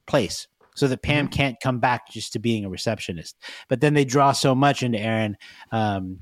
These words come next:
Speaker 1: I'm thinking of, like, the way that even, even the way she's dressed, like, she's wearing, like, um, like, she wears very plain clothing, and then, like, as the show changes and she becomes more and more of herself, and we know her as Erin Hannon, and, um, she's, she's just, um,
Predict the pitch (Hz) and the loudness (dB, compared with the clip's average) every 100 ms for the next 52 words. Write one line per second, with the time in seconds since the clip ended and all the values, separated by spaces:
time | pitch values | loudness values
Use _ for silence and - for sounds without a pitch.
0 | - 120 190 196 180 160 135 156 165 160 | -10 0 2 2 2 2 4 4 4 4
1 | 196 226 202 190 208 175 160 135 107 - | 4 2 2 0 2 2 2 0 -2 2
2 | 147 120 117 131 113 131 131 123 113 - | 2 0 -4 -2 0 0 2 0 -2 -8
3 | _ _ _ - 123 117 110 104 98 95 | _ _ _ -8 -2 0 0 -2 -4 -8
4 | 92 _ _ _ _ _ 135 - 170 165 | -10 _ _ _ _ _ -2 2 6 6
5 | 170 139 151 147 - 143 135 123 135 127 | 6 4 4 2 2 2 2 4 4 4
6 | 113 113 120 123 120 110 120 117 110 110 | 2 2 2 2 0 -2 -4 -4 -4 -2
7 | 127 120 113 107 - _ _ - 147 127 | 2 4 4 0 -4 _ _ 0 0 0
8 | 120 117 131 135 110 123 127 123 123 120 | -4 -4 -4 -4 -4 0 2 2 2 0
9 | 110 117 - 180 156 139 127 127 120 123 | 0 -2 2 2 2 0 0 0 0 2
10 | 113 110 - - - _ 110 110 104 123 | 0 -2 -8 -20 -20 _ -12 -8 -4 0
11 | 156 147 139 127 104 - - _ _ 113 | 2 2 2 0 -4 -8 -20 _ _ -4
12 | 110 104 98 127 127 110 113 120 117 110 | -4 -4 -6 -2 -2 -2 -8 -6 -4 -6
13 | - 117 110 107 107 98 95 | -4 0 0 2 0 -4 -10